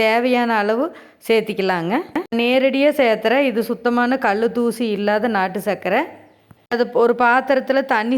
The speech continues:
சேர்த்தி கொதிக்க வச்சு வடிகட்டியில வடிச்சு கூட சேர்த்திக்கலாம். இப்ப கரண்டி போட்டு லேசா கலக்கி விடலாங்க. எல்லாம் வெந்து கெட்டி ஆயிருச்சு.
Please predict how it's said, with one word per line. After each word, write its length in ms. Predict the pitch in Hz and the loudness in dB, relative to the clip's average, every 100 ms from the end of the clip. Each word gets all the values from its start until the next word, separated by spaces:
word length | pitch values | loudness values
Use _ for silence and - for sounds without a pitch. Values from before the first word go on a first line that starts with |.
| 254 | 2
சேர்த்தி 320 | 240 226 254 285 | 2 2 -2 0
கொதிக்க 260 | 226 226 240 226 | 0 2 0 0
வச்சு 280 | - - 320 - - _ _ - | -2 -4 -8 -10 -20 _ _ 0
வடிகட்டியில 520 | 226 254 254 254 247 226 | 2 2 0 0 0 2
வடிச்சு 300 | 208 214 247 233 | 2 0 -4 -2
கூட 140 | 226 262 | 0 2
சேர்த்திக்கலாம். 580 | 233 170 175 - 185 302 - - _ _ _ _ _ _ _ _ 226 | 0 0 -6 -4 -2 -2 -6 -20 _ _ _ _ _ _ _ _ -6
இப்ப 200 | - 269 262 | 0 2 2
கரண்டி 320 | 220 247 254 233 | 2 0 0 0
போட்டு 240 | 220 277 233 | 0 0 2
லேசா 340 | 196 208 208 247 | 2 0 -4 -2
கலக்கி 260 | 190 190 202 180 | -2 -2 -4 -2
விடலாங்க. 440 | 170 170 160 170 320 - _ _ _ _ _ 214 | -2 -2 -4 -4 -6 -8 _ _ _ _ _ -2
எல்லாம் 240 | 233 269 240 | 0 0 2
வெந்து 340 | 220 233 247 311 226 | 0 0 0 0 0
கெட்டி 280 | 208 - 220 196 | -2 0 0 2
ஆயிருச்சு. 460 | 185 175 - 262 | 0 -2 -2 -2